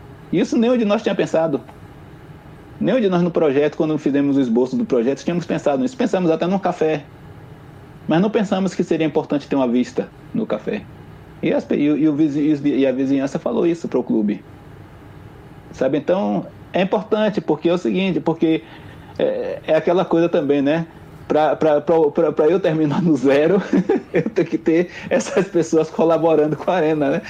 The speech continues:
Eu preciso da, que as pessoas realmente queiram ter, que o filho estude lá na arena durante o dia.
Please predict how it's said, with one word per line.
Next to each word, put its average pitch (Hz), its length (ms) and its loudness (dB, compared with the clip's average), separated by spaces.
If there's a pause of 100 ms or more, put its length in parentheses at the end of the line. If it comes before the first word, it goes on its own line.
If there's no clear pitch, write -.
(260)
Eu 151 100 2
preciso 175 520 2
da, 160 240 4
que 147 100 0
as 151 100 2
pessoas 151 280 0
realmente 143 340 0
queiram 165 300 0
ter, 151 160 0
que 160 100 0
o 143 40 0
filho 160 340 0
estude 139 340 0
lá 127 180 2
na 139 120 0
arena 143 340 2
durante 127 320 0
o 143 60 0
dia. 139 500 0